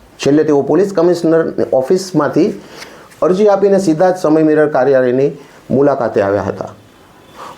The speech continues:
બંને બેઓ અપરિણિત છે, ચોધાર આંસુએ રડતા.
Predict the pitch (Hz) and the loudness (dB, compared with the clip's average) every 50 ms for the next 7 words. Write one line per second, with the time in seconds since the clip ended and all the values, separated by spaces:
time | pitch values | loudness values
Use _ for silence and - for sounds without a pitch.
0 | - - 143 151 180 196 208 196 160 139 131 117 113 - - - - - - - | -4 0 0 2 2 2 2 2 2 2 0 0 -2 -6 -8 -14 -20 -20 -20 -20
1 | - - - - - - - - - - - - - - - - - - - - | -20 -20 -20 -20 -20 -20 -20 -20 -20 -20 -20 -20 -20 -20 -20 -20 -20 -20 -20 -20
2 | - - - - - - - - - - - - 156 151 147 131 120 107 101 98 | -20 -20 -20 -20 -20 -20 -20 -20 -20 -10 -6 -4 -2 -2 0 -2 0 -2 -4 -6
3 | 98 - - - - - - - - - - - - - - - - - - - | -10 -12 -16 -16 -18 -20 -20 -20 -20 -20 -20 -20 -20 -20 -20 -20 -20 -20 -20 -20
4 | - - - - - - _ _ _ - - - - 143 147 151 147 160 180 175 | -20 -20 -20 -20 -20 -20 _ _ _ -20 -20 -8 -4 -2 -2 0 2 2 2 0
5 | 151 143 147 - 160 151 147 127 110 107 - - - - | 0 -4 -2 0 2 2 2 2 0 -2 -2 -4 -8 -8